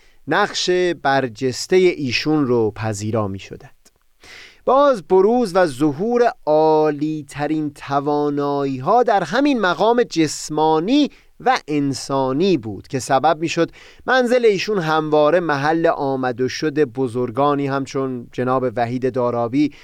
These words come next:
حجت زنجانی و طاهر قرةالعین و امثال او باشه. اینکه در این دوران نسبتاً طولانی، به عنوان مثال دوران سی و شش ساله برای حضرت بهاءالله،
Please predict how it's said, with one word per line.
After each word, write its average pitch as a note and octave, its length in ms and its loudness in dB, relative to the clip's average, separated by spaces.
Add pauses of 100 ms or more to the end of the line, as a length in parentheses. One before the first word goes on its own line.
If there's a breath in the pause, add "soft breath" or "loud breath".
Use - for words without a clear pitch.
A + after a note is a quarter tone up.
(140 loud breath)
حجت G3 440 2
زنجانی C#3 560 0
و C#3 100 2
طاهر B2+ 400 -2
قرةالعین C#3 720 0
و D#3+ 80 0
امثال B2+ 580 -2
او A#2 220 -4
باشه. - 380 -14 (880 loud breath)
اینکه C4 360 2
در F3+ 200 2
این A3+ 220 -2
دوران E3 580 2
نسبتاً D#3+ 840 -2
طولانی، A2+ 1040 -8
به C3+ 80 -2
عنوان D3+ 400 2 (100)
مثال D3+ 340 0
دوران C#3 400 2
سی C3+ 300 -4
و C3+ 60 0
شش C3 340 -2
ساله C3+ 380 -2
برای B2+ 340 0
حضرت A2+ 380 -8
بهاءالله، G#2+ 580 -8